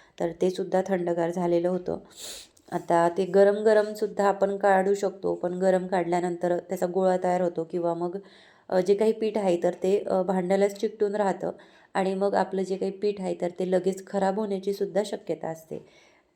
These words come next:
म्हणून मग मी, अ, संध्याकाळी, अ, पाच, साडेपाचला, अ, सगळं काही पीठ वगैरे, अ, हे डाळी वगैरे ज्या आहेत, अ, तर त्या भाजून घेतल्या. त्यानंतर, अ, छानपैकी दिवे वगैरे लावून घेतले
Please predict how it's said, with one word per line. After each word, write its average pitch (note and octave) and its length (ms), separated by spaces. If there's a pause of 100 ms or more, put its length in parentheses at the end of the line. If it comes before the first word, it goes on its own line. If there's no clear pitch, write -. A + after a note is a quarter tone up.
(800)
म्हणून G#3 200
मग F#3 220
मी, F#3 280
अ, F3+ 240
संध्याकाळी, G#3 640 (400)
अ, F#3 200
पाच, G3 280
साडेपाचला, F#3 840
अ, E3+ 180
सगळं E3+ 280
काही F#3 200
पीठ F#3 380
वगैरे, F3+ 500
अ, F3+ 80 (360)
हे F3 280
डाळी F3+ 320
वगैरे F#3 300
ज्या F3+ 140
आहेत, F3 300
अ, F#3+ 60 (420)
तर G3 80
त्या G3+ 140
भाजून G3+ 400
घेतल्या. G3+ 300
त्यानंतर, F3+ 500
अ, F3+ 120 (160)
छानपैकी F3+ 540
दिवे F3+ 220
वगैरे F3+ 340
लावून F3+ 260
घेतले F#3 300